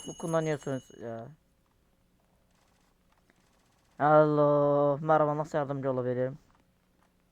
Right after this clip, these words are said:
Üç kere geldim ben oraya. Power. Odanızın gücü anında kesildi. Oda altı. Kardeşim,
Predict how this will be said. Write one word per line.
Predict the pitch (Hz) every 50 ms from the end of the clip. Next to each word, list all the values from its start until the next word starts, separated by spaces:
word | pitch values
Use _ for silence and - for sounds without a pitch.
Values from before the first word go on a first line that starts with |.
| _ _ _ _ _ _ _ _ _ _ _ _ _ _ _ _ _ _ _ _ -
Üç | 180 175 - -
kere | 180 165 156 156 151
geldim | 147 139 131 127 120 120
ben | 113 113 117 - - 113
oraya. | 117 113 113 104 95 - _ _ _ _ _ _ _ _ _ _ _ _ _ _ _ _ _ _ _ _ _ _ _ _ _ _ _ _ _ _ _ _ _ _ _ _ _ _ _ _ _ _ _ _ _ _ _ _ _ _ _ _ _ _ _ _ _ _ _ _ _ _ _ _ _ _ _ _ _ _ _ _ _ _ _ _ _ _ _ -
Power. | - 113 113 110 110 120 _ _ _ _ _ _ _ -
Odanızın | 151 160 170 180 180 165 - 156
gücü | 165 165 139 190
anında | 185 190 196 185 175 180
kesildi. | - - 175 143 - 147 135 127
Oda | 117 - 143 151 135 165 175 -
altı. | 143 143 143 131 - - 127 113 113 - _ _ _ _ _ _ _ _ _ _ _ _ - -
Kardeşim, | 127 127 131 131 151 147 135 147 135 139